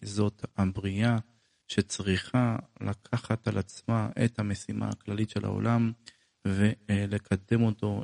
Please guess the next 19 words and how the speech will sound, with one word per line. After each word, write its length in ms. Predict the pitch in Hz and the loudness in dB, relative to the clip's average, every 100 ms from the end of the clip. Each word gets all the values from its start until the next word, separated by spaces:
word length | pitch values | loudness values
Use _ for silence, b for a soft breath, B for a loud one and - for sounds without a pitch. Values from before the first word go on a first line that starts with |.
| - | -4
אל 60 | 98 | 0
עבר 280 | 110 104 101 | 0 0 -2
הנקודה, 580 | 101 - 101 101 107 107 _ _ - | -4 -4 -4 -2 -2 -4 _ _ 2
מה 80 | 101 | 2
כולנו 480 | - 98 104 113 107 | 2 0 4 4 4
נקבל 500 | 104 - 101 101 101 | 2 0 0 2 0
טוב, 520 | - 120 117 107 101 - _ _ | 2 4 6 4 -4 -12 _ _
שאין 480 | - 104 - 117 113 | 0 0 4 6 6
בו 120 | 104 | 4
בושה, 480 | 98 90 - 110 101 - | 0 -4 -2 0 0 0
טוב 300 | 117 110 101 | 4 4 2
שיש 340 | - 101 107 | 0 2 2
בו 140 | 107 107 | 2 -6
שלמות, 480 | - 104 107 107 | -2 2 4 2
שאנחנו 480 | - 104 107 - 101 - | 0 -2 -2 0 -2 -2
השלמנו 560 | 104 - 110 107 104 101 _ _ _ - 107 | -8 -4 0 2 2 -2 _ _ _ -2 -2
את 180 | - | 0
עצמנו, 640 | 101 - - 110 117 117 107 | -4 -2 0 4 6 6 2
ובכך 500 | 104 101 104 101 - | -2 0 2 0 -2